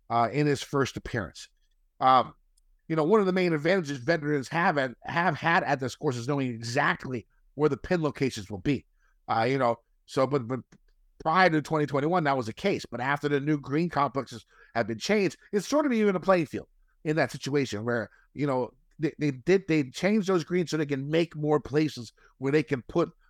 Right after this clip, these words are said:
the pin. And so that advantage for veterans has sort of waned, uh, a little bit since this new, since the new greens, uh, came in in twenty twenty-one. Um, since they took away a lot with that, with the renovations,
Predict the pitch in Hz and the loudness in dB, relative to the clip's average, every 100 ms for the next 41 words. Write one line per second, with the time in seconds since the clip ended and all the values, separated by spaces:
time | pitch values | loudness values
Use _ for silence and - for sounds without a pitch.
0 | - 123 - 98 - _ _ _ - 127 | -8 -6 -4 -6 -8 _ _ _ -10 -8
1 | 120 143 123 _ 131 170 190 160 147 180 | 2 2 2 _ 2 4 4 0 0 0
2 | 185 160 123 - 151 135 165 143 131 - | 2 -2 -4 -4 -2 2 2 2 -2 -6
3 | _ - 131 - 170 156 135 143 123 - | _ -8 -6 -2 -2 0 0 0 -2 -10
4 | _ _ _ - 120 - 139 139 127 127 | _ _ _ -2 -2 0 -2 -2 0 -2
5 | - _ - - 151 - 151 - 143 160 | -4 _ -10 -4 -2 0 -2 -2 -2 2
6 | 147 135 _ _ - 151 - 151 151 135 | 2 0 _ _ -4 -4 -2 0 2 0
7 | 131 143 143 127 - _ - 117 - 143 | 0 0 0 -2 -6 _ -2 0 0 -2
8 | 143 143 127 110 131 110 - 98 101 113 | 0 0 0 -4 -4 -4 -4 -8 -6 -8
9 | - _ _ _ _ _ - 120 117 - | -10 _ _ _ _ _ 2 4 2 -2
10 | 170 170 220 220 196 185 170 180 151 147 | 0 0 0 0 2 4 4 4 2 0
11 | 156 - 143 139 135 147 139 156 - 139 | 0 0 -8 -6 -2 -2 2 0 0 -10